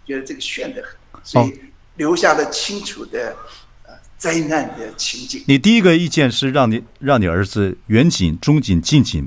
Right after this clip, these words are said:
Speaker 2: 把照片拍下来，是你以后做研究纪念用的，还是，是，是什么一个心情？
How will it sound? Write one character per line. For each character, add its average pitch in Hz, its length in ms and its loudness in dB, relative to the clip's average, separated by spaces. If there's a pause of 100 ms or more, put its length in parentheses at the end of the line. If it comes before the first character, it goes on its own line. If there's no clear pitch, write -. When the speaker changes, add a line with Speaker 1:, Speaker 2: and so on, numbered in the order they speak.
(100)
Speaker 2:
把 87 140 2
照 131 140 4
片 117 180 4
拍 90 180 2
下 85 100 2
来， 73 200 -4 (140)
是 - 200 2
你 151 60 4
以 123 40 6
后 135 100 4
做 156 160 4
研 127 200 4
究 151 200 4
纪 170 220 2
念 131 220 4
用 98 180 2
的， 78 180 -2 (320)
还 - 160 2
是， 110 300 2 (180)
是， - 280 -8
是 113 180 2
什 92 80 0
么 85 80 2
一 98 60 4
个 95 60 0
心 95 180 0
情？ 65 200 -6